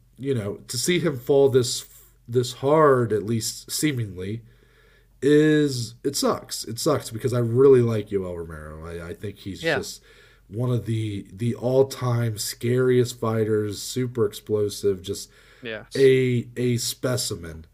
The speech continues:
Speaker 1: And now he's going up against Melvin Manhoef, who also was at one time kind of like that.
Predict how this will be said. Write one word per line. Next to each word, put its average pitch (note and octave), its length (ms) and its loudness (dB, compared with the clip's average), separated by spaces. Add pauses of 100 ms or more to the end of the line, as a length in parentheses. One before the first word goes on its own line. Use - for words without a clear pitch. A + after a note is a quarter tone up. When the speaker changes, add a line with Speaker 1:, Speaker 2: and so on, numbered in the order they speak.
(440)
Speaker 1:
And A#2+ 180 -4
now D3 200 2
he's C#3 120 0
going C#3+ 160 6
up C3+ 100 0
against C3+ 220 4
Melvin B2+ 280 2
Manhoef, C3 420 -2
who C#3 180 0
also D3+ 400 6
was A#2+ 200 4
at A2+ 180 -2
one A#2 260 -4
time A#2+ 600 -4
kind G#2+ 300 -6
of G2 100 -8
like C3+ 300 2
that. - 280 -10